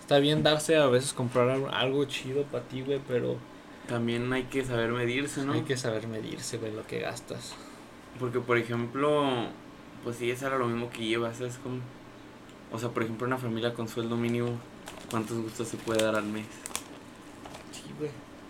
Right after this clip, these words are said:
Speaker 2: O sea, ¿sabes cómo? No sé, como que... Pero al igual también hay que pensar en todo, o sea...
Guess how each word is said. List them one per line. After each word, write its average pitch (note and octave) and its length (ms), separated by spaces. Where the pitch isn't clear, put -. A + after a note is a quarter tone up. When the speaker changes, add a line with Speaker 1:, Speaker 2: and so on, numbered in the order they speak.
Speaker 2:
O B2 60
sea, A#2+ 400
¿sabes B2+ 300
cómo? C3+ 160
No C3+ 160
sé, B2+ 300
como C#3 260
que... C3 260
Pero C#3 120
al B2 120
igual A#2+ 240
también C#3+ 300
hay C#3+ 80
que D3+ 120
pensar B2 380
en B2+ 140
todo, A#2 460
o A2+ 80
sea... A2 400